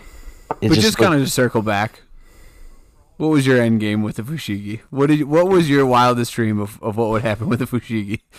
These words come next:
Speaker 2: if this, if this all did work out for you?
Speaker 1: Listen, nobody,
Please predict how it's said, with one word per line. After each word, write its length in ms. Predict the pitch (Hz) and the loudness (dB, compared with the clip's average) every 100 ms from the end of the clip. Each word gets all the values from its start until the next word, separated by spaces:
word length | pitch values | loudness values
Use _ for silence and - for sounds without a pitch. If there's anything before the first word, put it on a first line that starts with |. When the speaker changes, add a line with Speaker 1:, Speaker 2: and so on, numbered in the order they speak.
| - | -6
Speaker 2:
if 120 | 139 | 0
this, 200 | 165 165 | 2 2
if 160 | - 160 | 0 -2
this 160 | 160 160 | 0 2
all 200 | 135 135 | 2 2
did 140 | 123 | 2
work 260 | 120 113 110 | 0 0 -2
out 160 | 95 | -6
for 160 | - 95 | -6 -6
you? 180 | 98 - - _ - _ - | -6 -10 -18 _ -20 _ 0
Speaker 1:
Listen, 460 | 135 104 92 80 | 0 2 -4 -6
nobody, 460 | - 135 139 123 - | 2 4 4 2 -2